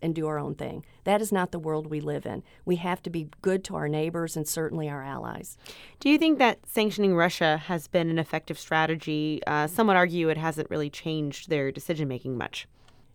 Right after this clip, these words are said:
Speaker 1: Well, we'll never know. <laughs> Maybe it could be worse than it already is. So I, I believe in the sanctions, and, uh, I think you just can't let Putin, you know,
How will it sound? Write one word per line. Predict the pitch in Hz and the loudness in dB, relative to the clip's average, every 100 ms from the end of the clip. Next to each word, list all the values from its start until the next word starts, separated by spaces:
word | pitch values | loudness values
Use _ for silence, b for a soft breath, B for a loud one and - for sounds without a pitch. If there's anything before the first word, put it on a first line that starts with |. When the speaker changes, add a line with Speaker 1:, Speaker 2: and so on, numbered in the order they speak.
| b - _ _ - - - - _ _ - | b -20 _ _ -20 -20 -20 -20 _ _ 4
Speaker 1:
Well, | 226 | 6
we'll | 240 214 | 6 6
never | 190 185 | 4 4
know. | 165 156 196 - - - | 0 0 -2 -6 -12 -14
<laughs> | - - | -14 -10
Maybe | - 202 214 | 2 4 6
it | 226 | 4
could | - 190 | 4 0
be | 190 | 2
worse | 185 202 | 2 2
than | - 175 | 2 0
it | |
already | 151 156 170 156 | 2 0 0 -2
is. | - - - B B B | -2 -6 -12 B B B
So | - 175 160 147 - - - - | -4 2 4 2 -2 -14 -12 -8
I, | 160 156 180 | -2 0 0
I | |
believe | 175 170 175 185 | -2 0 0 2
in | |
the | 160 | 0
sanctions, | - 160 170 - 208 214 202 - | 0 0 -2 -2 0 0 -2 -4
and, | 160 156 151 147 143 - | -2 0 0 -2 -4 -6
uh, | 143 117 | -8 -6
I | 156 | -6
think | 151 170 151 165 | -6 -4 -6 -8
you | 151 | -8
just | 165 160 | -4 -4
can't | - 180 | -4 -6
let | 156 - | -6 -6
Putin, | 170 156 151 143 _ - _ _ - | -6 -4 -4 -6 _ -20 _ _ -8
you | 156 | -6
know, | 135 | -6